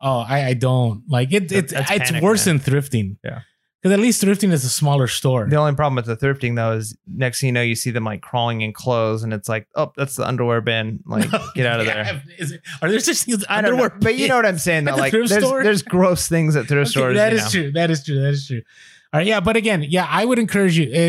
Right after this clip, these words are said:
Speaker 1: if it's a hot item and you're able, most, most stores are not selling hot items, uh, for pickup. Uh,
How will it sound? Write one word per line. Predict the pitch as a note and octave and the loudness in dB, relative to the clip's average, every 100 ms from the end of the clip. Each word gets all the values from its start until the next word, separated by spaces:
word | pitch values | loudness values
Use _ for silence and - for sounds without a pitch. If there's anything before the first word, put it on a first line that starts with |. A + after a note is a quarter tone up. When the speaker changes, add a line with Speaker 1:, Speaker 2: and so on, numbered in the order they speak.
| E3+ | 2
Speaker 1:
if | C#3 | 0
it's | A#3 | 0
a | F3+ | 0
hot | - E3+ | 0 0
item | D#3+ D3+ E3+ G3 F#3+ _ _ - | 2 2 4 2 0 _ _ -2
and | E3 | 2
you're | D#3 | 2
able, | D3 D#3 E3 D#3 | 2 2 4 4
most, | D3 G#3+ G3+ - | 4 4 2 -2
most | D3+ D#3 G3+ | 2 2 2
stores | - D#3 D#3 D#3 | 2 2 2 2
are | C#3 | 2
not | B2 B2+ C3 D3 - C3+ | 2 2 0 -2 -4 -4
selling | C#3 C3+ | 2 4
hot | C3+ C3+ A2 | 4 2 0
items, | B2+ C3 C3 A#2 | 2 4 4 2
uh, | C#3 B2 | -2 -4
for | A2+ A#2 | -4 -4
pickup. | C3+ D3+ D3+ C#3 _ _ _ _ - | -2 -2 -2 -6 _ _ _ _ -4
Uh, | A2 A2+ | -2 -2